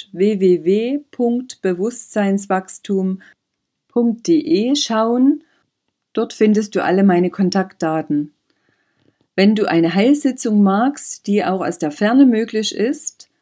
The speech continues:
die habe ich im Moment mit neunundsiebzig Euro statt neunundneunzig Euro reduziert, um mehr Menschen die Möglichkeit zu geben,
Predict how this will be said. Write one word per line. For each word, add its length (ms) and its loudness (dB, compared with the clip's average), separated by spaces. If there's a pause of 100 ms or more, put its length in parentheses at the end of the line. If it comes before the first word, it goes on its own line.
(340)
die 460 2
habe 340 -2
ich 320 -4
im 80 -2
Moment 600 0
mit 120 -2
neunundsiebzig 760 -2
Euro 300 -2
statt 300 -6
neunundneunzig 760 -2
Euro 380 -2
reduziert, 840 -2
um 360 -2 (440)
mehr 260 2
Menschen 500 2
die 100 2
Möglichkeit 640 -2
zu 140 -8
geben, 680 0